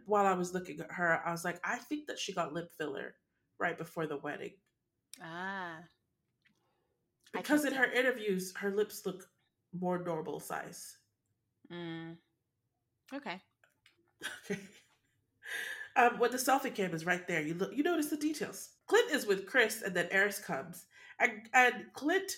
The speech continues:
Speaker 1: gives Eris a hug, and he's just like, "I need you right now, man." And I was like, "I didn't,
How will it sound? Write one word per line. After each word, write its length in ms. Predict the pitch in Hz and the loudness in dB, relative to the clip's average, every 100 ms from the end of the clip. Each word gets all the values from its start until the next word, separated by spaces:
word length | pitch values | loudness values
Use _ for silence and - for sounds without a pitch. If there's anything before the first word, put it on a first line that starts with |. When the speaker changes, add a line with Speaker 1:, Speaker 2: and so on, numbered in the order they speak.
| - _ | -12 _
Speaker 1:
gives 200 | 277 302 | 0 0
Eris 340 | - 247 277 269 | 4 6 6 4
a 40 | |
hug, 320 | 196 - 330 | 0 4 4
and 80 | 320 | 6
he's 140 | 202 196 | 2 2
just 160 | 180 | 0
like, 120 | 165 - | 0 6
"I 120 | 381 | 6
need 280 | 254 330 349 | 8 6 6
you 80 | 208 | 4
right 220 | 170 160 | 4 4
now, 140 | 160 | 0
man." 300 | 151 185 202 202 - - - - | -2 0 0 -2 -8 -18 -12 -2
And 100 | - | 4
I 60 | |
was 160 | 285 - | 6 6
like, 140 | 311 - | 4 2
"I 100 | - | 0
didn't, 180 | 508 523 | 0 -2